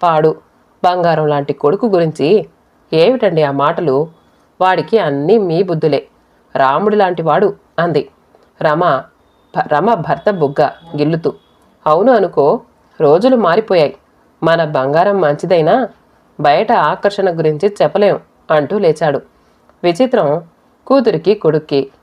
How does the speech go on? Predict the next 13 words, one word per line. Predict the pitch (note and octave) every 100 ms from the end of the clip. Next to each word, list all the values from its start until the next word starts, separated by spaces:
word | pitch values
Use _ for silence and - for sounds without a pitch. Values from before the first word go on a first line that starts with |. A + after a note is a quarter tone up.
| _ -
ఇద్దరి | F#3+ F#3+ C4+
ఉద్యోగాలు | A3 D3 E3+ F#3 D3+ F3+
హైదరాబాదుకి | E3 D3+ F3+ G3 D#3 C3 B2+ -
ట్రాన్స్‌ఫర్ | F3+ E3+ F3
అయ్యాయి. | D#3 C#3+ - _ _ _ _ _ -
రాజశేఖరం | F#3+ A3+ B3 G#3 E3+ D#3 F3+
దంపతుల | D3+ C3+ E3+ F#3+
ఆనందానికి | E3 C#3+ F#3 E3+ C#3 D3+ A3+
అంతులేదు. | F3 D3 C#3+ C3+ - _ _ _ _ _ E3+
"అమ్మయ్య, | F3 D3 C#3 E3 - _ _ _ _ -
పిల్లలిద్దరూ | F3 G#3+ F3 D3 F3+
తమ | G3+ D#3 D#3
దగ్గరకొచ్చేశారు," | C3+ D#3 A3 E3+ E3 E3 D3+ C#3